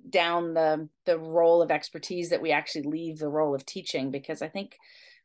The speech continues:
we forget really quickly the demands of teaching. Once people leave teaching and then they just go into, like, consulting, for example, they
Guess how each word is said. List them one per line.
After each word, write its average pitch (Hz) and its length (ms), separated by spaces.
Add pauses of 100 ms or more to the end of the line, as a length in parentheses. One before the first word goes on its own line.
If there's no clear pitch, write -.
(140)
we 170 100
forget 165 340
really 151 200
quickly 156 440
the 139 120
demands 147 500
of 139 80
teaching. 139 520
Once 151 180
people - 300
leave 147 280
teaching 139 420
and 139 100
then 143 100
they 139 280
just 160 280
go 151 180
into, 151 160
like, 131 200
consulting, 143 540
for 135 120
example, - 440
they - 280